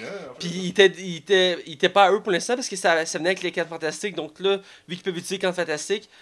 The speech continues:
Speaker 2: ils peuvent utiliser Galactus et en faire un méchant important d'un film d'Avengers. Ce serait cool.
Speaker 1: Ouais, absolument. <laughs> D'accord avec toi. Excusez, je viens de prendre une gorgée. L'autre grosse nouvelle, puis celle-là, elle fait peur.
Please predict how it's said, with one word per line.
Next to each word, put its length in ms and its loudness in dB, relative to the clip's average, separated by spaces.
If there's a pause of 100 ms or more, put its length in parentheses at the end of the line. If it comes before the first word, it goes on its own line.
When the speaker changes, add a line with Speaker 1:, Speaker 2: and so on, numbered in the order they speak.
(180)
Speaker 2:
ils 60 -18
peuvent 180 4
utiliser 300 -6
Galactus 500 -2
et 40 0
en 100 2
faire 180 2
un 80 2
méchant 340 0
important 460 0
d'un 240 0
film 180 -12
d'Avengers. 400 -4 (420)
Ce 120 -12
serait 160 -6
cool. 220 -8 (240)
Speaker 1:
Ouais, 100 -10 (200)
absolument. 360 -18 (120)
<laughs> 140 -20
D'accord 260 -10
avec 120 -12
toi. 100 -12 (100)
Excusez, 360 -14
je 40 -12
viens 140 -4
de 40 -14
prendre 180 -10
une 100 -14
gorgée. 240 -16 (1080)
L'autre 340 0
grosse 180 -4
nouvelle, 320 0
puis 100 -16
celle-là, 200 0
elle 60 2
fait 140 -6
peur. 140 -10